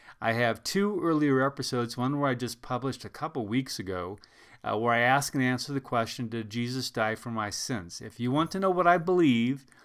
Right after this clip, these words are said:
and what progressives believe about did Jesus die for our sins, a blood sacrifice to atone for our sins, I want you to go into my archive and look on the episode,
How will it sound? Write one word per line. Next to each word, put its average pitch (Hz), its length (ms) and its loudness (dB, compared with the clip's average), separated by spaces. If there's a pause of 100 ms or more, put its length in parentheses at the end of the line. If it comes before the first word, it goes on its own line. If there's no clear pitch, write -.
(380)
and 123 180 0
what 139 200 0
progressives 139 1000 2 (100)
believe 120 720 2 (140)
about 113 500 -2
did 117 200 -2
Jesus 135 420 -2
die 117 340 2
for 117 260 -4
our 113 100 2
sins, 104 340 -6
a 98 60 -6
blood 117 340 -4
sacrifice 110 680 -4
to 123 60 -6
atone 110 300 -8
for 110 180 -6
our 110 60 -4
sins, 101 320 -8
I 117 60 -6
want 123 300 -4
you 139 100 2
to 127 160 -4
go 123 280 0 (360)
into 123 180 0
my 165 200 4
archive 127 580 6 (420)
and 107 120 -2
look 139 180 0
on 151 140 4
the 151 80 2
episode, 143 640 2